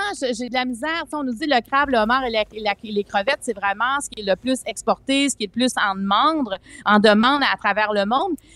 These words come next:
mais il nous en reste presque plus. Et, et dans ce reportage-là, on voit Colombe Saint-Pierre. Moi, je l'aime, Colombe Saint-Pierre. C'est une, c'est une chef. Elle est chef de son propre restaurant qui s'appelle Chez Saint-Pierre dans le Bas-Saint-Laurent, Rimouski.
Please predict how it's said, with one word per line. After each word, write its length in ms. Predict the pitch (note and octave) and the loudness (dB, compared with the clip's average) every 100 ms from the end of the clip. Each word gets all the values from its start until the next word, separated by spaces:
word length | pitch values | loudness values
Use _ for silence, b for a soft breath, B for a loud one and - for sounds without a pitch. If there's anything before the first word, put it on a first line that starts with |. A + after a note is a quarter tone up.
| b | b
mais 160 | A3+ B3 | 0 4
il 100 | B3+ | 4
nous 140 | A3+ | 4
en 140 | A#3 G#3+ | 2 0
reste 220 | C4 - - | -2 -4 -4
presque 260 | C#4 - A3 | -4 0 -2
plus. 180 | C4+ D#4+ | 0 0
Et, 280 | A#3+ A#3 A#3 | 2 2 0
et 40 | |
dans 180 | G#3+ A3 | 2 0
ce 140 | A#3+ | 0
reportage-là, 540 | A3+ A#3+ A3+ A#3 - G4 | 0 0 0 -2 0 -4
on 20 | |
voit 180 | B3 B3 | 0 0
Colombe 360 | C#4+ A3+ A3+ C4+ | 2 0 0 -4
Saint-Pierre. 440 | - G3+ - A3 A#3 | -4 -6 -2 -4 -2
Moi, 160 | C#4 | -4
je 260 | B3+ G#3 G3 | -4 -6 -4
l'aime, 220 | A3 A3+ | -4 -4
Colombe 300 | A3 F#3 F#3+ | -2 -2 -4
Saint-Pierre. 480 | F#3+ F#3+ F3 G#3 A3 | -6 -8 -2 0 0
C'est 280 | - G3 - | 0 -4 -2
une, 240 | G#3 F#3+ F3 B B B | 0 2 0 B B B
c'est 240 | - A3 | 2 4
une 140 | B3 A3 | 6 6
chef. 420 | - C4 B3 C4 | 6 6 8 6
Elle 180 | A#3 G#3 | 4 2
est 120 | G#3 | 0
chef 260 | - B3+ B3 | 0 0 0
de 180 | G#3 G3 | 0 0
son 180 | G#3 F#3+ | 0 0
propre 260 | G#3 B3+ | 0 0
restaurant 460 | G3+ F#3 G3 G3+ G3+ | 0 -2 0 0 0
qui 100 | A#3 | 0
s'appelle 480 | G3+ G3 G3+ G#3 E3+ | -2 2 2 2 0
Chez 200 | - C4 | 2 2
Saint-Pierre 540 | - G3+ F#3 G#3 G#3+ A3+ | 2 -2 0 0 2 0
dans 120 | F3+ | -2
le 60 | |
Bas-Saint-Laurent, 500 | F3+ F#3+ G3 F3+ G3 G3+ | -4 -4 -2 -2 -2 -4
Rimouski. 560 | G3+ F#3+ - - C4+ | -10 -10 -10 -6 -6